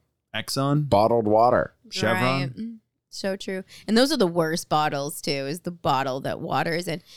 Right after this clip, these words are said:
Speaker 3: Then you leave it in your car, and then it, like, heats up at a hundred and ten degrees.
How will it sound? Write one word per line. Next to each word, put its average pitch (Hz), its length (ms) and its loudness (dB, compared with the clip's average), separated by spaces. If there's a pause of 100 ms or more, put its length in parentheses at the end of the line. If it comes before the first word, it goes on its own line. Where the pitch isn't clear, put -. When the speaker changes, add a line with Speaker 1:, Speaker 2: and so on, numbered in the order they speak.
(140)
Speaker 3:
Then 208 100 -2
you 220 120 0
leave 196 180 -2
it 208 100 0
in - 60 -8
your 180 120 -4
car, 156 460 -2 (960)
and 185 160 -2
then 175 120 -2
it, - 100 -6
like, 180 180 -6
heats - 280 -6
up 180 180 -2
at 185 80 -4
a 180 40 -4
hundred 175 280 -6
and 180 80 -10
ten 180 180 -6
degrees. 170 460 -8